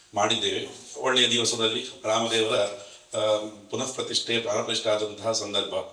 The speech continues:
ಅದರಲ್ಲೂ ಅಲ್ಲಿ ನಲವತ್ತೆಂಟು ದಿವಸ ಇದ್ದು ರಾಮನ ಸೇವೆ, ಗುರುಗಳ ಸೇವೆ ಮಾಡಿ, ಆ,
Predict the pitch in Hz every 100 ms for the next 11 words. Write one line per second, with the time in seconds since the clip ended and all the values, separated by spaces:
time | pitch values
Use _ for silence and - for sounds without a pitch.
0 | - 117 117 127 139 131 - - - -
1 | 120 131 143 147 156 120 127 139 139 135
2 | 127 131 - 143 - - - - 127 131
3 | 143 - 113 120 131 131 - 127 123 139
4 | 123 131 135 120 123 117 117 113 113 131
5 | 135 - - - _ -